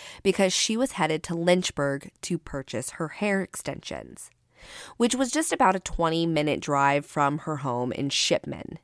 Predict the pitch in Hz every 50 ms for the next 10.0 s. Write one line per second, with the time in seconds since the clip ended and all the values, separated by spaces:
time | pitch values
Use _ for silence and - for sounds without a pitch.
0 | _ _ _ _ _ _ - - - - - - - - 226 226 262 269 302 320
1 | 311 269 226 226 208 208 - 202 185 - - - - 185 180 180 175 175 165 156
2 | 156 151 156 156 160 165 - - - 160 156 151 151 151 - - 151 151 151 147
3 | 147 - - - 151 147 - 147 - - - - 151 147 147 143 143 147 147 147
4 | 147 147 147 143 143 143 147 143 147 147 143 135 135 139 156 170 - - 156 147
5 | 143 143 139 135 139 - - - 131 127 131 143 170 - - - - - - -
6 | - 196 185 - 196 190 - - 214 196 185 175 175 175 - - - - 165 160
7 | 160 156 151 147 147 147 147 147 - 147 147 143 - - 151 156 135 - - -
8 | - - 156 - - - - - - - 165 139 _ _ - - 165 160 151 -
9 | - 156 147 143 - - - - 147 151 170 - - 240 254 277 294 311 -